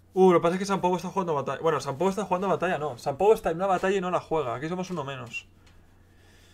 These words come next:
Aquí somos uno menos, macho. Vale. Sampou lo voy a meter en una lista negra por no, no, no estar jugando, ¿vale? Entonces, dejar un momento.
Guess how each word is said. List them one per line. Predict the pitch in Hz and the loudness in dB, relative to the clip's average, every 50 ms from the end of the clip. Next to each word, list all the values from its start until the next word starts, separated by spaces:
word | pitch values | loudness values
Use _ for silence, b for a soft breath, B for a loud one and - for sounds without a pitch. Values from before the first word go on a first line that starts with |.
| b b b - | b b b 0
Aquí | - 156 156 170 208 | 0 0 2 0 -2
somos | 196 220 214 214 - 214 | -2 -2 -2 -2 -2 -2
uno | 208 202 160 | -4 -4 -4
menos, | 160 160 143 131 123 | -4 -4 -6 -6 -8
macho. | 131 135 131 - - 120 120 117 - _ _ _ _ _ _ _ _ _ _ _ _ _ _ _ _ _ _ _ _ _ _ _ _ _ _ _ - - _ _ _ - - - | -8 -8 -8 -8 -12 -14 -14 -14 -18 _ _ _ _ _ _ _ _ _ _ _ _ _ _ _ _ _ _ _ _ _ _ _ _ _ _ _ -20 -20 _ _ _ -20 -16 -8
Vale. | 151 151 139 127 113 B B B B B B | -4 -4 -2 -4 -4 B B B B B B
Sampou | - - 175 160 156 185 202 | -2 0 0 2 4 4 6
lo | 214 214 | 6 4
voy | 208 208 202 | 4 2 0
a | 202 202 | 0 -2
meter | 202 190 - 190 185 | -2 -2 -2 -2 -2
en | 185 | -2
una | 180 | -2
lista | 175 175 165 - 175 165 | -2 -4 -4 -4 -4 -2
negra | 180 185 190 165 165 185 - - | -2 0 0 0 -2 -2 -6 -6
por | - 143 135 135 127 - | -6 -4 -4 -4 -6 -8
no, | - 135 135 131 127 127 127 - 139 139 147 151 160 160 160 156 151 | -10 -12 -12 -12 -14 -14 -14 -14 -10 -6 -4 -2 -2 0 0 -2 -2
no, | 147 147 147 143 | -4 -6 -8 -6
no | 143 156 | -6 -6
estar | 147 - 165 | -6 -6 -8
jugando, | 160 - 143 143 156 170 160 143 143 143 - - _ _ _ - | -8 -2 2 2 2 2 2 -2 -6 -6 -8 -14 _ _ _ -14
¿vale? | 147 143 147 156 - B B B B B B B B B | -10 -8 -8 -8 -10 B B B B B B B B B
Entonces, | B - 170 160 143 151 139 | B -4 -2 0 0 0 -2
dejar | 139 151 156 | 0 -2 -2
un | 175 180 | -2 -2
momento. | - 175 180 180 165 165 - 185 185 185 175 - | -4 -4 -6 -6 -6 -4 -2 0 0 0 -2 -6